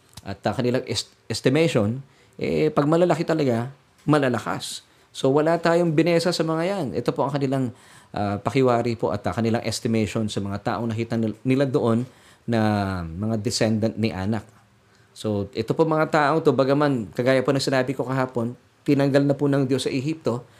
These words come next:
pero they still had this slave mentality. Kaya sila, sinasabi nila, "Kapag sinakop natin ang, ang, ah, lupaing iyan, at kung sino man ang sasakop pa sa lupaing iyan sa pagpapatuloy po ng, ah, Numbers chapter thirteen,"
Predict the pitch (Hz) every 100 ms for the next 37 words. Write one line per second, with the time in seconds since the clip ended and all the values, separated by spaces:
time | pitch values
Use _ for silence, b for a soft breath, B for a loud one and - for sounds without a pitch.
0 | b b 165 190 175 160 160 - 156 135
1 | 117 160 156 143 147 - - _ _ _
2 | - - 143 143 - 127 113 113 98 98
3 | 95 123 - b b - 175 180 175 156
4 | 156 151 147 143 147 131 117 - b b
5 | b 143 196 175 - 180 269 269 196 165
6 | 160 165 160 143 127 b b b - 131
7 | 135 127 117 127 127 - 135 - 143 117
8 | 139 113 117 - 175 175 - 208 220 196
9 | 175 151 127 131 127 135 139 123 135 135
10 | 131 123 127 120 117 107 - 135 135 127
11 | 127 131 127 135 120 113 107 98 B B
12 | B 131 131 123 117 123 110 110 - 107
13 | 104 139 104 78